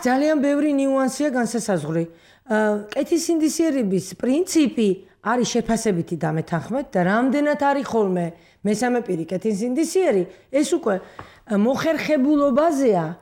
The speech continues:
დამოკიდებული იმის, ე, იმ ხარისა, ვინც ამას ამტკიცებს, რომ არაკეთილსინდისიერია მესამე პირი, ანუ შემძენი. ანუ აქ, ესეთ შემთხვევაში, მტკიცების ტვირთი გადადის ხოლმე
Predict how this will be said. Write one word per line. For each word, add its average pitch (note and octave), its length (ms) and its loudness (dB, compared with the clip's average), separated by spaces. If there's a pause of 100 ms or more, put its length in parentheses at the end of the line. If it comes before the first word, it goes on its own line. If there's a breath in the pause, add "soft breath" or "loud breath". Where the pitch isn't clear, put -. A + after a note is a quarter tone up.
(320 soft breath)
დამოკიდებული G3+ 800 2 (460)
იმის, C#4 440 2 (140)
ე, B3+ 140 2 (180)
იმ C#4 260 0
ხარისა, D4 600 0 (120)
ვინც C#4 240 -2
ამას B3+ 240 0
ამტკიცებს, A3 480 -2
რომ C4+ 160 0
არაკეთილსინდისიერია G#3 1120 -2 (300 loud breath)
მესამე F#3+ 340 -2
პირი, F#3+ 240 0
ანუ A3+ 160 0
შემძენი. D#3 400 -6
ანუ C4+ 160 0 (380 loud breath)
აქ, A#3 180 0
ესეთ - 220 -4
შემთხვევაში, G#3+ 500 0
მტკიცების C#4+ 540 -2
ტვირთი A3 280 -4
გადადის G3+ 440 0
ხოლმე B3 280 -2